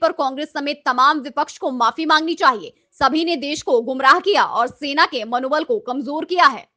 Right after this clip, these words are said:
उन्होंने इस दौरान कांग्रेस पार्टी की मान्यता पर सवाल खड़े किए हैं। उन्होंने कहा है कि चुनाव आयोग को ऐसी पार्टी की मान्यता पर प्रश्न चिन्ह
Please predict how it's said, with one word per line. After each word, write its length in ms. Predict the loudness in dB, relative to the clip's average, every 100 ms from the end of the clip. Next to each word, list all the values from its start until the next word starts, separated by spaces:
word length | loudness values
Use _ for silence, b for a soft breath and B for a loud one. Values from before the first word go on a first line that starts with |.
| _ _ _ _
उन्होंने 360 | -2 2 4 4
इस 120 | 2
दौरान 380 | 2 4 4 4
कांग्रेस 360 | 0 -2 -6 2
पार्टी 260 | 2 2 -2
की 120 | 0
मान्यता 440 | 4 4 4 0
पर 240 | 2 2 0
सवाल 380 | -2 2 2
खड़े 260 | 0 -2 -2
किए 200 | 0 0
हैं। 160 | -2 -6
उन्होंने 320 | -6 -6 -4
कहा 220 | 2 2
है 140 | 2
कि 120 | -2 -6
चुनाव 320 | 0 2 2
आयोग 360 | 4 4 2 0
को 160 | -2
ऐसी 340 | -2 -4 -2 0
पार्टी 360 | 4 4 2
की 140 | -6 -4
मान्यता 520 | 0 0 2 2 2
पर 200 | 2 -4
प्रश्न 400 | -2 -6 -6 -10
चिन्ह 340 | -4 -4 -4